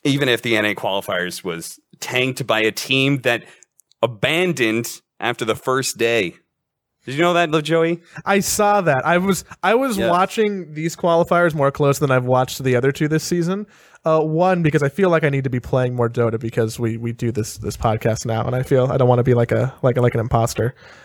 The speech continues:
Speaker 2: So I've been trying to play more Dota, but
Speaker 1: Mm-hmm.
Speaker 2: also just, like, watch significantly more Dota. Um, also being unemployed helped. Um, <laughs>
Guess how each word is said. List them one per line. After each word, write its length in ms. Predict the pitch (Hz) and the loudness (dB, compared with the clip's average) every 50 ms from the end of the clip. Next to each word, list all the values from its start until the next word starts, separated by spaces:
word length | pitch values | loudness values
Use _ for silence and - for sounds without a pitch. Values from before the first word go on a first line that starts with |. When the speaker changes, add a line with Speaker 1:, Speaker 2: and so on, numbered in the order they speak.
| - _ | -20 _
Speaker 2:
So 120 | - 160 | -2 -2
I've 60 | 147 143 | 0 0
been 80 | 170 160 | 0 0
trying 160 | 185 190 180 | 0 0 0
to 60 | 160 | -2
play 260 | - - - 151 147 156 | -2 0 0 0 2 2
more 160 | 170 170 165 | 2 0 2
Dota, 220 | 160 170 175 185 180 | 2 2 2 2 2
but 80 | 156 139 | 2 2
Speaker 1:
Mm-hmm. 40 | 127 | 2
Speaker 2:
also 240 | 127 131 - 143 127 | 2 2 2 0 0
just, 220 | 131 123 - - | 0 -2 0 0
like, 160 | 123 120 - | -2 -2 -2
watch 500 | 127 120 117 120 120 127 139 - - - | -4 -2 -2 -2 0 0 -2 -4 -6 -8
significantly 560 | - - 156 160 156 147 - 160 160 156 165 | -6 -4 0 0 0 0 0 -4 -4 -2 -2
more 180 | 160 165 165 165 | 0 2 2 2
Dota. 360 | 160 165 170 170 175 185 196 190 - _ - - - - - - _ - | 2 2 2 2 2 2 0 -2 -6 _ -20 -20 -20 -20 -20 -10 _ 0
Um, 300 | 143 135 131 127 131 - - | 2 2 2 2 0 0 0
also 240 | 151 143 139 156 135 | 0 0 0 0 -2
being 180 | 127 123 117 | -2 -4 -4
unemployed 400 | 113 104 110 107 - - 107 104 - | -6 -8 -8 -6 -4 -4 -4 -4 -4
helped. 260 | 90 90 - - - - - - - - - _ | -6 -8 -10 -12 -20 -20 -20 -20 -20 -20 -10 _
Um, 480 | - 151 143 135 127 123 120 120 123 - - | 0 2 4 4 4 2 0 -2 -6 -10 -14
<laughs> 0 | - | -12